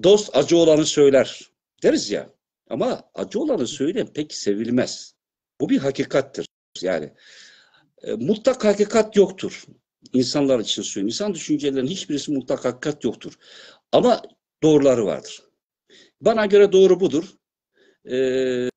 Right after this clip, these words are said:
e, sevgili Roşan abime göre doğru başka bir şeydir. Ama hakikat ne benimki ne seninki de olabilir. İkimizin de doğruları vardır. Yanlışlanabilecek şeyleri de olduğu gibi. E, onun için, e,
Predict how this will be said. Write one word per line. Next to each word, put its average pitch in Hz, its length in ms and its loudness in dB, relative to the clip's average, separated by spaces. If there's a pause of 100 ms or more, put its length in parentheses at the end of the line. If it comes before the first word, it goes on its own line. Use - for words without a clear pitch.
(100)
e, 120 520 -8
sevgili 175 440 -4
Roşan 175 320 2
abime 160 360 4
göre 143 300 2
doğru 143 560 2
başka 165 320 2
bir 185 60 -6
şeydir. 208 460 -2 (840)
Ama 143 280 0
hakikat 190 500 -2
ne 208 180 2
benimki 185 360 -2
ne 208 100 2
seninki 185 340 -4
de 185 40 -4
olabilir. 143 420 -4
İkimizin 202 480 -4
de 226 280 -4
doğruları 170 440 2
vardır. 131 380 0
Yanlışlanabilecek 143 840 0
şeyleri 113 440 -4
de 104 40 -8
olduğu 107 340 -6
gibi. 80 260 -14 (840)
E, - 40 0
onun 147 240 2
için, 233 380 0 (420)
e, 117 360 0